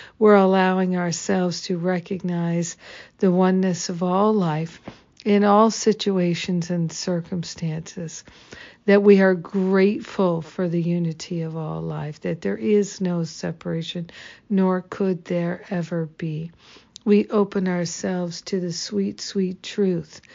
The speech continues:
that absolutely sets us free. We are grateful that this is our life, a life of liberation, and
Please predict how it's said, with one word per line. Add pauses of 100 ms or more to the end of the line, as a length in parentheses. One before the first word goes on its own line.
(380)
that (100)
absolutely
sets
us
free. (460)
We
are
grateful (540)
that
this (120)
is (1040)
our (180)
life, (140)
a
life
of
liberation, (720)
and